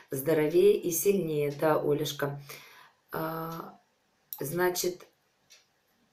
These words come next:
что ещё здесь у меня написано? Вот, Оля пишет: «Пока стоят морозы, мы с мужем налепили домашних пельменей.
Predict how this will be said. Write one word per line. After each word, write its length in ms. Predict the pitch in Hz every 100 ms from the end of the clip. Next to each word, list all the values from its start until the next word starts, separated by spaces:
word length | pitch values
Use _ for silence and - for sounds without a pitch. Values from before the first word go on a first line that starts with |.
| _ -
что 440 | - - - 202
ещё 540 | 180 175 190 - 180 151
здесь 280 | 151 139
у 60 | 147
меня 220 | 139 139
написано? 520 | 139 139 139 - 151 143 - - -
Вот, 340 | 147 175 151 -
Оля 280 | 170 165 151
пишет: 360 | - 151 143 - - -
«Пока 460 | - 170 214 226 226 - _ _ _ _ _ _ _ _
стоят 420 | - - 185 185 185
морозы, 460 | 180 202 262 180
мы 100 | 156
с 140 | 165 175
мужем 400 | 208 262 165 135
налепили 580 | 151 151 202 254 233
домашних 560 | 156 143 156 202 - -
пельменей. 680 | - 196 180 156 135 127